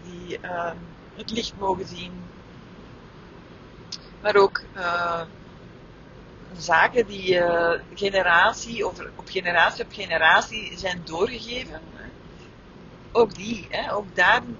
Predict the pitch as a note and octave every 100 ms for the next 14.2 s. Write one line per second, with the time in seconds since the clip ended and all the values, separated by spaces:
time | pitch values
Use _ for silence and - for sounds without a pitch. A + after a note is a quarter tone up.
0 | - G3+ G3 E3 - A3 G#3+ F#3+ F3 G#3+
1 | G3+ - E3+ G#3 G3+ G3+ - E3 F#3 G3
2 | G3 - - - - - - - - -
3 | - - - - - - - - - F3
4 | E3 D#3+ D#3+ D#3+ D#3+ - - F#3+ C4 -
5 | A#3 G#3 - G#3+ - A#3+ A3 F#3 A3+ E4
6 | - G#3+ B3+ A3 G3 G3 F#3+ F3+ - G3+
7 | G#3 B3 A3 A3 A3+ G#3+ G3+ F#3+ A3 F3+
8 | F#3+ - - E3 - - - C#3+ D3+ E3+
9 | D#3+ - - - - - - - - A3
10 | G#3+ G#3+ - G#3 G3 F#3+ F3+ G#3+ A#3+ G#3+
11 | G3+ F#3+ G3+ G#3 A#3+ - C4+ A#3+ C4+ C#4+
12 | - C#4+ C4+ - F#3 - - - - -
13 | - F3 - D#3 F#3+ A#3+ - B3 B3+ A3+
14 | G#3+